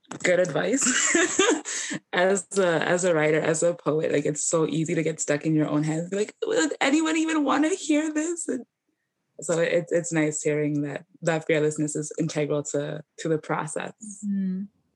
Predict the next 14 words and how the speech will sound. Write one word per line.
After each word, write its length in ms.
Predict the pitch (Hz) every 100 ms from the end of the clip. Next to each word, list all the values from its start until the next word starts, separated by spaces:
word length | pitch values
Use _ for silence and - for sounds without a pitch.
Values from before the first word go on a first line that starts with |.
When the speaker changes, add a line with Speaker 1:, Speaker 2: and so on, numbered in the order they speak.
| _ _
Speaker 1:
Thank 460 | 175 185 190 185 -
you. 280 | 147 151 156 _ _ _ _ _ _ _
Um, 640 | - 160 147 143 151 156 160
once 360 | - 175 190 -
again, 880 | 156 - _ - 262 254 247 254 - _ -
listen 240 | 185 185 170
to 120 | 170
one 200 | 190 190
oh 80 | 170
one 240 | 165 160
point 300 | 160 147 156 -
five 360 | 165 160 156 -
Broken 380 | 170 160 156 - -
Headphones, 1000 | 170 160 _ 160 156 156 160 170 -